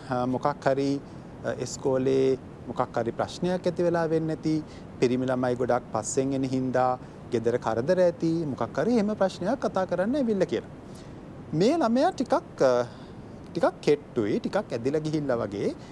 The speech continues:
මෙයා ඇවිල්ලා කියනවා, "බලන්න ඩොක්ටර් අංකල්, මං හරි මහතයිනේ.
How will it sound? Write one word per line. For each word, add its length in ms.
මෙයා 360
ඇවිල්ලා 400
කියනවා, 480
"බලන්න 380
ඩොක්ටර් 380
අංකල්, 340
මං 280
හරි 220
මහතයිනේ. 760